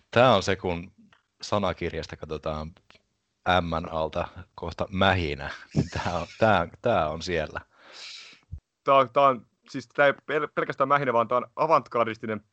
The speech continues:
Speaker 2: psykoosimähinä, koska tässä on pakko nostaa heti alkuun se yksi spotti, mikä vähän kuvailee, että siis tää oli, okei, tässä oli ihan vitun rankkaa meininkiä, siis hakattiin koko ajan loisteputkilla toisia päähän ja kaivettiin toisen otsaan vittu loisteputkilla niinku haavoja,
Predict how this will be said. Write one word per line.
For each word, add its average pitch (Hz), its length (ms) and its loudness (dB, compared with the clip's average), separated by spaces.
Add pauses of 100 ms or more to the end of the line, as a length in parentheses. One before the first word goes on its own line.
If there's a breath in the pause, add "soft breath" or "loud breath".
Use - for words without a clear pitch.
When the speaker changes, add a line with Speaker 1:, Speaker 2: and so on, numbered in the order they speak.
Speaker 2:
psykoosimähinä, 95 800 0
koska - 380 -4 (960)
tässä 123 200 -6
on 120 60 -10
pakko 156 240 0
nostaa 135 180 -6
heti 139 180 -4
alkuun 123 260 2
se 110 140 -2
yksi 170 340 -10
spotti, - 480 -4
mikä 110 160 -6
vähän 135 180 0
kuvailee, 101 360 0
että 95 260 0
siis 107 180 -12
tää 139 80 4
oli, 139 140 0 (140)
okei, 127 240 0
tässä 131 220 0
oli 151 280 -2
ihan 123 300 2
vitun 151 240 -2
rankkaa 113 480 4
meininkiä, 110 560 0
siis 104 160 -8
hakattiin 127 300 -4
koko 139 140 2
ajan 120 100 4
loisteputkilla 123 640 0
toisia 113 220 2
päähän 110 320 4
ja 98 100 4 (280 soft breath)
kaivettiin 117 440 2
toisen 110 240 -2
otsaan 113 340 0
vittu 104 160 -6
loisteputkilla 107 580 -2
niinku 95 240 -8 (240 soft breath)
haavoja, 104 440 6